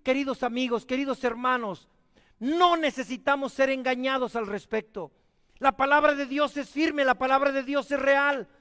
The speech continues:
Si yo lo entiendo de esta manera, entonces yo sé que no podré ser engañado.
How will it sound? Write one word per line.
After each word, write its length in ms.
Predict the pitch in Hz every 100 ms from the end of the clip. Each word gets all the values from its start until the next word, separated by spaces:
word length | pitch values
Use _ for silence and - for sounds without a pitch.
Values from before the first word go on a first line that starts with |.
| _ _ _ _
Si 180 | - 226
yo 160 | 294
lo 80 | 320
entiendo 460 | 302 220 311 311 294
de 100 | 285
esta 180 | 285 277
manera, 540 | 269 277 302 294 254
entonces 480 | 254 226 302 269 269
yo 140 | 285 285
sé 400 | 302 285 214 _ _ _ -
que 100 | 285
no 180 | 311
podré 280 | 311 277 254
ser 180 | - 240
engañado. 720 | 240 240 240 254 269 285 269